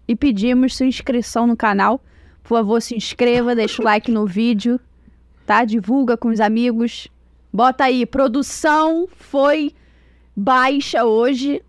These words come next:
Speaker 2: tá? Pode botar aí nos comentários. Pode botar. Se vocês também não acharam que hoje tava surreal de difícil,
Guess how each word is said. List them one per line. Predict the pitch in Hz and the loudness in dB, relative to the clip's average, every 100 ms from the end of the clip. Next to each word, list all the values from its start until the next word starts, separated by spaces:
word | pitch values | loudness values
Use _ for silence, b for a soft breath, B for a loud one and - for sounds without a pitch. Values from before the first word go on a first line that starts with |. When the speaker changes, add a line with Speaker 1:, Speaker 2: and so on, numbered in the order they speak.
| _ _ _ _ | _ _ _ _
Speaker 2:
tá? | - 214 247 | -2 0 0
Pode | - 330 | 0 0
botar | 508 494 415 | 0 0 2
aí | 403 | 2
nos | 403 | 0
comentários. | - 330 330 311 285 302 208 - - _ - | -2 0 0 0 0 0 -4 -10 -20 _ -4
Pode | 160 349 | -2 0
botar. | 466 427 - - _ _ _ | -2 -2 -4 -4 _ _ _
Se | - | -4
vocês | 233 262 247 | -2 -2 -2
também | 262 262 | 0 2
não | 269 | 2
acharam | 277 269 - 208 240 269 | 2 0 0 2 2 -2
que | - 240 | 0 0
hoje | 226 269 269 | 2 2 -2
tava | 277 220 233 233 | -2 0 0 -2
surreal | - - 349 392 311 294 | -6 -2 0 2 2 2
de | 269 | 0
difícil, | 269 233 - 262 294 - | -2 -4 -2 -2 -2 -8